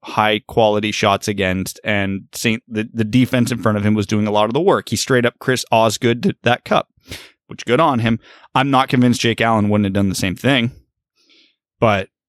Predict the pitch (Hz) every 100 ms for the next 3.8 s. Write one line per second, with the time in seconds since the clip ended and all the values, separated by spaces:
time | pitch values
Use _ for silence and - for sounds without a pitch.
0 | _ _ _ - 107 98 98 98 95 _
1 | _ _ _ _ - 143 143 143 156 202
2 | 240 - - 156 165 170 156 147 135 139
3 | 139 110 - - 120 - 180